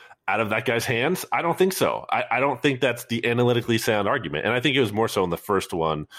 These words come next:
um, earlier in the game when the, you know, Packers kicked the field goal that the analytics actually said they should, they should do that and they shouldn't, uh, go for it. But even then, I think the numbers were close, though. It wasn't even, like, overwhelmingly favor the field goal. Like, it was still close. And if it's close,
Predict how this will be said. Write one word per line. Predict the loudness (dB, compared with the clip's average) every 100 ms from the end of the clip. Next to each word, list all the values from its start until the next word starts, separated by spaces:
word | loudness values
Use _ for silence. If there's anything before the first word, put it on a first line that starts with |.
| -20 -8
um, | -6 -2
earlier | 2 2 2
in | -2
the | -6
game | -4 -4 -4 -6
when | -8 -6
the, | -8
you | -6
know, | -4
Packers | -2 -4 -2 -4
kicked | -4 -8
the | -6
field | -2 0
goal | 2 0
that | 0 -2
the | -2 0
analytics | 2 2 0 -2
actually | -2 -2 -2
said | 0 2 0 0
they | -2
should, | -2 -4 -4
they | -4
should | 0 2 2
do | 2
that | 0 0 0
and | -2
they | -2
shouldn't, | 0 0 0 -4 -6 -20 -20 -8
uh, | -6
go | 0 0
for | 2 0
it. | 0
But | 0
even | 2 4 4
then, | 2
I | 0
think | -2 -2
the | 0
numbers | 2 0
were | 0
close, | 0 2 2 0 0
though. | 2 4
It | 4
wasn't | 4 4
even, | 2 2
like, | 0 0 2
overwhelmingly | 2 4 2 4 2 2 2 0 0
favor | 0 2 2
the | 2
field | 2 0 2
goal. | 2
Like, | 2 2
it |
was | 0 0
still | 2 2
close. | 4 2 2
And | 0
if | 0
it's | 0
close, | 2 2 0